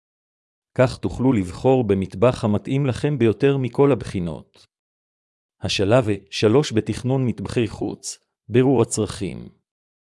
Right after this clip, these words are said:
בשלב השלישי אתם צפויים לשבת עם המומחים ולשתף אותם בכל הנוגע לצרכים שלכם.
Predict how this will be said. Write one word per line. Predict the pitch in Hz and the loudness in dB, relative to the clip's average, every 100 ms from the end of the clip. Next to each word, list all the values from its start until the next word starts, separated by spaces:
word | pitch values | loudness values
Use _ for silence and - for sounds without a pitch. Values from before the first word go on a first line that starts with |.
| _ _ _ _ - | _ _ _ _ -8
בשלב | 98 - 92 113 | -6 -2 0 2
השלישי | 110 - 92 - 127 | 0 -2 -6 0 0
אתם | - 104 | 2 -2
צפויים | 101 - 110 135 120 | -4 -4 0 0 0
לשבת | 92 135 120 110 | 0 0 0 0
עם | 110 | 0
המומחים | 104 104 98 - 147 | 0 0 -2 -2 -2
ולשתף | 123 98 - - 139 - | 0 -2 -2 0 0 0
אותם | - 123 120 | 0 2 2
בכל | 113 - 147 | 0 2 2
הנוגע | 123 104 101 139 | 2 0 2 2
לצרכים | 123 - 113 - 101 | 0 -2 -4 -2 -4
שלכם. | 92 98 87 - 67 | -2 -4 -4 -6 -10